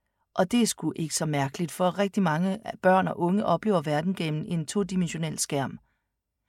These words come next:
Når vi tager nogle af vores sanser væk, så får vi et, kan man sige, mere sanseløst liv. Der er også børn, der synes, det er svært at røre ved noget, der er beskidt eller sviner.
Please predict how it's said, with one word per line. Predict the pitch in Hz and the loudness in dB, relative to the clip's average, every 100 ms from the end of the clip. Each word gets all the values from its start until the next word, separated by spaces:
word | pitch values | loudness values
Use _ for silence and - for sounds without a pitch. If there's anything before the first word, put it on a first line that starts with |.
| _ | _
Når | 208 | 4
vi | 214 | 4
tager | 208 247 | 6 4
nogle | 240 214 233 | 6 6 6
af | |
vores | 180 165 | 4 2
sanser | 180 185 226 | 2 2 2
væk, | 175 156 - - - - - | 0 -2 -6 -16 -20 -20 -6
så | - | -2
får | 202 220 | 2 2
vi | 196 208 196 | 2 2 -2
et, | 165 - - _ _ - | -4 -10 -20 _ _ -2
kan | 208 | 2
man | 196 | 4
sige, | 190 - 185 | 2 0 2
mere | 185 196 | 2 2
sanseløst | 190 196 190 220 202 - - | 0 2 0 0 -4 -6 -6
liv. | 190 208 - _ _ _ _ _ _ _ _ _ - | -4 -4 -8 _ _ _ _ _ _ _ _ _ -2
Der | |
er | 240 | 0
også | 240 233 | 2 2
børn, | 220 214 226 | 4 4 2
der | |
synes, | 185 190 185 180 | -4 0 0 0
det | - 165 | -2 0
er | 147 143 | 0 -2
svært | - 190 - | -2 0 0
at | 139 | 0
røre | 135 160 | 0 2
ved | 170 | 0
noget, | 147 147 151 | -2 -2 -2
der | 151 | -4
er | |
beskidt | 143 - 202 196 | -4 -4 -2 -4
eller | - 143 | -4 -4
sviner. | - 175 175 175 | 0 2 2 2